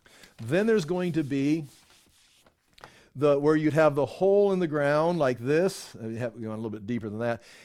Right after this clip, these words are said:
Then you'd have a cross laying on the ground like this, uh,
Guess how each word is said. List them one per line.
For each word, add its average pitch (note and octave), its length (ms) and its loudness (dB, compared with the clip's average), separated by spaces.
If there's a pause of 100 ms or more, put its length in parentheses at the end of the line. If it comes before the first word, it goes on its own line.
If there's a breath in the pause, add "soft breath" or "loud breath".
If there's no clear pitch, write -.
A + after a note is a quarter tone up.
Then C#3+ 140 0
you'd E3 100 0
have D#3+ 200 4
a C3+ 60 0
cross F3+ 640 0
laying D3+ 380 -2
on C3+ 120 -2
the B2 60 -4
ground B2+ 680 -2 (540)
like A#2 240 -2
this, A#2+ 640 -2 (760 soft breath)
uh, B2 360 2